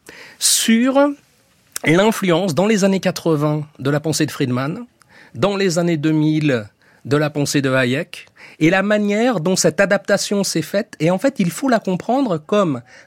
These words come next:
un usage parfois très pragmatique et assez loin des théories mêmes par, euh, les différents, euh, groupes ou clans internes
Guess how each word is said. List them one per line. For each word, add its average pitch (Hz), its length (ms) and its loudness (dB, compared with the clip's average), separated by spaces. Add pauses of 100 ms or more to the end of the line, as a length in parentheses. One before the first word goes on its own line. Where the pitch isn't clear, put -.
(140)
un 156 300 4
usage 208 800 2 (920)
parfois 175 340 2
très - 180 0
pragmatique 170 760 -2
et 135 260 2 (720)
assez 190 380 2
loin 170 540 0
des 110 180 -2
théories 151 520 4
mêmes 190 320 0 (840)
par, 202 380 4 (760)
euh, 135 160 4
les 143 140 4
différents, 156 720 0
euh, 110 200 -2
groupes 107 400 0
ou 131 60 -2
clans 180 420 -2
internes 151 600 0